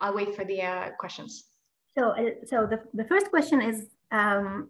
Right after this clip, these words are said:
Speaker 2: uh, is about the spectacle, and how do you see the role of international N G Os and international funding in, um, in consolidating a particular kind of neoliberal democracy in Tunisia, as opposed to one composed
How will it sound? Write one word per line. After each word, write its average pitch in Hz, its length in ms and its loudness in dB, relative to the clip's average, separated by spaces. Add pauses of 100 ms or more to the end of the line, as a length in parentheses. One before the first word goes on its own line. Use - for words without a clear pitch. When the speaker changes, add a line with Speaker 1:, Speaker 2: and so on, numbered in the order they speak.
(120)
Speaker 2:
uh, 202 340 0
is 208 300 -2
about 185 300 2
the 202 100 -2
spectacle, 175 680 -2
and 196 160 -2
how 269 260 6
do 277 80 6
you 254 140 6
see 247 260 2
the 208 100 4
role 226 420 6
of 202 120 -2
international 226 680 2
N 226 200 2
G 202 180 -2
Os 180 280 -2
and 185 140 -2
international 226 680 2
funding 202 420 0 (520)
in, 202 500 0 (360)
um, 220 560 4
in 214 440 -2 (180)
consolidating 226 800 4
a - 60 -6
particular 240 500 2
kind 269 300 4
of 214 180 4
neoliberal 226 720 4
democracy 208 640 0
in 180 100 -4
Tunisia, 190 640 -4
as 208 120 -2
opposed 240 380 4
to 247 60 0
one 226 300 4
composed 220 640 0